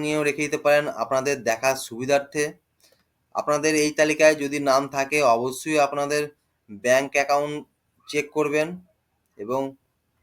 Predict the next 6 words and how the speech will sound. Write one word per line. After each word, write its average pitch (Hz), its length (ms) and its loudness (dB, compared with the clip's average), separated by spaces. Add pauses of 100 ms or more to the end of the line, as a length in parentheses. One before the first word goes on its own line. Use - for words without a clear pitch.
(540)
আপনার 139 220 0 (880)
নিকটবর্তী 147 480 -2 (100)
যে 151 60 4 (120)
ব্রাঞ্চ 135 280 4 (100)
আছে 147 140 0 (160)
তার 127 160 4